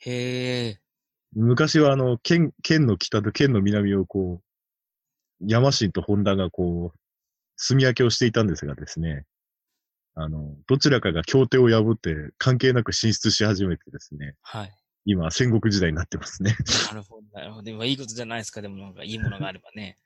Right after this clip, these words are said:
Speaker 2: <laughs> そうですね。
Speaker 1: 揃えばいいことなんで。でもね、結構春作業でね、結構使うものも、僕もあの、新潟でやってると、やっぱり冬ってあんまり僕農家しないので、
Speaker 2: はい。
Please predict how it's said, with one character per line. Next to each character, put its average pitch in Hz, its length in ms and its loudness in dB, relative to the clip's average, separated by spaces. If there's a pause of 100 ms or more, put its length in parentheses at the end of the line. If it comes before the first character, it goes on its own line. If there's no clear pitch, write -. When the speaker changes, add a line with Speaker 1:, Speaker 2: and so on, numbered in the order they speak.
(140)
Speaker 2:
<laughs> - 200 -20
そ - 180 0
う 90 60 -2
で 78 60 -4
す 117 80 -6
ね。 - 0 -
Speaker 1:
揃 113 40 -4
え 87 40 -4
ば 92 80 -4
い - 20 -8
い - 20 -12
こ - 80 0
と - 20 -
な - 60 0
ん - 20 -6
で。 - 100 -16 (2000)
で 170 120 -4
も 127 60 -12
ね、 120 160 -12
結 - 180 -8
構 123 60 -6
春 147 180 -4
作 220 160 -4
業 180 160 -2
で 113 100 -6
ね、 143 280 0
結 - 100 -18
構 131 100 -4
使 - 240 -4
う 156 40 -4
も 156 120 -4
の 156 80 -2
も、 117 300 -8 (240)
僕 139 220 -12
も 170 120 0
あ 156 60 0
の、 135 280 -8 (100)
新 147 180 -4
潟 127 260 -6
で 120 300 -4 (680)
や 117 140 -10
っ - 20 -10
て 117 200 -10
る 110 120 -14
と、 107 100 -14
や 104 60 -10
っ 98 100 -14
ぱ 113 60 -8
り 101 60 -10
冬 208 200 -6
っ - 40 -14
て 127 120 -2
あ 113 40 0
ん 113 80 -8
ま 117 80 -6
り 117 60 -6
僕 117 220 -8
農 147 180 -4
家 95 320 -12
し - 160 -8
な 131 120 -4
い 107 60 -6
の 92 120 -16
で、 101 320 -10 (260)
Speaker 2:
は 123 160 0
い。 95 40 0